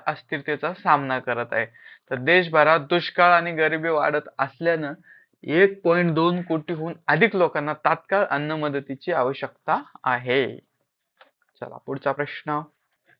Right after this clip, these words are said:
बघा, इथं दुष्काळ आणि अन्न मदतीची व्यवस्थेवरून एक काल परवा घडलेली एक आपल्याकडची, अं, दुर्घटना आहे, त्याच्याबद्दल आपण थोडक्यात एक नजर त्याच्यावर टाकू.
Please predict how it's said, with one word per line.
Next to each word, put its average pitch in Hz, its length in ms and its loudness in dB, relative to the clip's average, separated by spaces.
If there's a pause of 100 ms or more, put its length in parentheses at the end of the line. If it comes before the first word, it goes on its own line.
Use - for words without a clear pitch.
(360)
बघा, 131 380 2
इथं 143 380 0
दुष्काळ 170 540 4
आणि 160 260 2 (100)
अन्न 151 260 4
मदतीची 151 680 -2
व्यवस्थेवरून 139 840 0
एक 131 340 -4 (600)
काल 135 220 8
परवा 139 340 4
घडलेली 131 460 2
एक 135 420 -4
आपल्याकडची, 131 600 -2 (460)
अं, 113 480 -16 (760)
दुर्घटना 160 540 6
आहे, 139 120 6
त्याच्याबद्दल 135 500 2
आपण 131 260 -2
थोडक्यात 123 400 -2
एक 123 160 -10
नजर 117 220 -2
त्याच्यावर 117 400 -4
टाकू. 143 260 -8